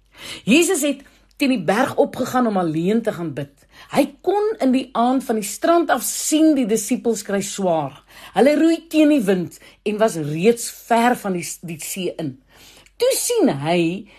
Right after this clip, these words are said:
dat hulle aanhou roei. En teen dagbreek loop die Here na sy disippels toe. Hy wou langs hulle verbyloop. Die disippels sien iets oor die water aankom. Hulle weet hoe vissers praat.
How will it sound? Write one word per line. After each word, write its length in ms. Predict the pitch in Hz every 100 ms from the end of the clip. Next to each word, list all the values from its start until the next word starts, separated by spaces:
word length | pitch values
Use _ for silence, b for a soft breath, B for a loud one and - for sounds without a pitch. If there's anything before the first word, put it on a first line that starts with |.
| b -
dat 200 | 226 254
hulle 180 | 277 -
aanhou 260 | 302 311 277
roei. 260 | 190 170 135 143 _ _ _ _ _ _ -
En 120 | 147
teen 180 | 220 226
dagbreek 680 | 226 254 190 165 160 156 - _ b b b 160
loop 240 | 190 202
die 120 | 185
Here 480 | 165 180 302 349 381 339
na 120 | 302
sy 140 | 285 233
disippels 560 | 240 247 - 220 190 -
toe. 140 | 147 117 _ _ _ _ _ _ _ _
Hy 160 | 151 175
wou 160 | 208 190
langs 720 | 175 233 294 294 - - 185
hulle 240 | 151 170
verbyloop. 720 | 170 165 139 143 143 139 - _ _ _ _ _ _ b b b
Die 140 | 180 196
disippels 560 | 220 - 311 311 277
sien 300 | - 311 294 294
iets 240 | 262 - - 220
oor 80 |
die 140 | 208 175
water 340 | 170 196 214
aankom. 540 | - 196 190 151 135 147 _ b b b b -
Hulle 200 | 202 254 170
weet 560 | 208 302 330 - _ -
hoe 220 | 170 220
vissers 560 | 202 - 320 - 269 - -
praat. 640 | 196 185 156 143 _ -